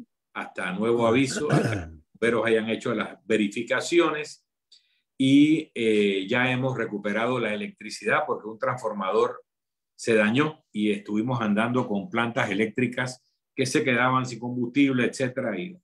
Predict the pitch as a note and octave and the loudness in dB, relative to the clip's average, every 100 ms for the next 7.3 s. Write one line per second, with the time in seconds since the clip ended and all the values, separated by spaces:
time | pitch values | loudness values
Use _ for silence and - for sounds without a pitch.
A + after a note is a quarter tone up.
0 | - F#2+ A#2 A#2 G#2 G2 G2 A2+ A#2 A2+ | -10 -4 -2 0 0 2 2 4 2 2
1 | B2 A#2+ B2 B2 _ _ _ _ _ - | 0 0 -2 -6 _ _ _ _ _ -4
2 | G#2 G2+ F#2+ A2 G2+ G2+ A2 A2+ B2 C3 | 0 0 -2 -4 -4 0 2 4 4 2
3 | A#2 G#2+ G2 G2+ - - F#2 A2 A2+ G#2+ | 0 -4 -8 -10 -12 -10 -4 -2 -2 -2
4 | B2 C#3+ B2+ B2+ A#2+ G#2+ F2+ G2 - - | -2 -4 -4 -10 -10 -12 -12 -14 -18 -8
5 | A2 A2+ C#3 C3+ C#3 C#3 C3+ C3 C3+ C3+ | -4 0 0 0 2 2 2 0 -2 0
6 | C3+ A#2 G#2+ G2+ G2+ G2+ G2+ G2+ - - | -2 0 -2 -4 -6 -4 -4 -4 -8 -12
7 | F2 D2+ | -8 -8